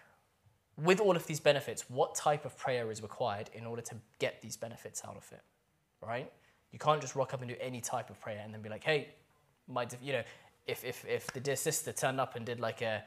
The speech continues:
ten-second prayer, it, you can't really expect, you know, the, the, the, the amazing outcomes to then come to fruition, right? So it's like, what type of prayer does it require? So it's not one that's performed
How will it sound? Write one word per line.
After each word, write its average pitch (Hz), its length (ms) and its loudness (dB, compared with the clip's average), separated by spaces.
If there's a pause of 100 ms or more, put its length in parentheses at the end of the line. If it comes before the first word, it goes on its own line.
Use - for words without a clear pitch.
(220)
ten-second 117 500 -4
prayer, 143 420 8 (100)
it, 117 120 -6 (480)
you 135 60 -14
can't 175 240 12
really 151 160 4
expect, - 840 6 (100)
you 127 100 -2
know, 113 160 0
the, 107 300 -2
the, 117 300 -2 (100)
the, 110 300 -2 (140)
the 107 300 -4 (600)
amazing 139 500 4
outcomes 131 500 4
to - 80 -4
then 113 200 -6 (100)
come 117 200 -8
to - 120 -10
fruition, - 460 -6 (240)
right? 127 280 -8 (480)
So 151 140 0
it's 151 100 4
like, 131 80 -4
what 208 180 8
type - 380 10
of 151 100 -6
prayer 131 240 6
does 117 140 -2
it 120 100 -2
require? 110 540 -2
So - 180 0
it's 147 160 0
not 196 260 12
one 196 200 12
that's 156 160 6
performed 139 720 0